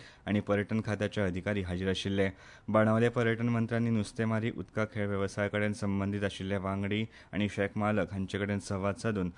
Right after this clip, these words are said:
पर्यटन वेवसाय, नितळसाण आनी थळाव्यांच्या उपजिविके कडेन संबंदीत आशिल्ल्या प्रस्नांचेर चर्चा केली।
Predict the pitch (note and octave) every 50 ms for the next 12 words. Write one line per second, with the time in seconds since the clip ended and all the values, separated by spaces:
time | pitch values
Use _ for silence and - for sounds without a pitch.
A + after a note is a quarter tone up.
0 | - - - - - - G#2 G#2+ G#2+ G2+ A2 A2 A2 G#2+ G2+ G2+ G#2 G2+ - A2
1 | G#2+ G#2+ G#2 G2 F2+ - G2 G2+ G2+ - A2+ A2 A2 - - - G#2 G#2 G2+ -
2 | G#2 F#2+ F#2+ F#2+ G2 G#2+ G#2+ G#2 - A2 A2 - - - - G2 F#2+ F#2+ G2 F#2+
3 | F#2 G2 G2 - G#2 G2+ G2+ G#2 G2+ - - G2 F#2+ F#2 F#2+ G2 G#2 G#2 G2+ G2+
4 | F#2+ - - G#2+ G#2+ G#2 F#2+ F#2 F#2+ F2+ - - - G2 F#2+ F#2+ - G2+ F#2+ F2+
5 | - - G2 F#2 - F#2+ F#2+ - - G2 G2 G2 F2+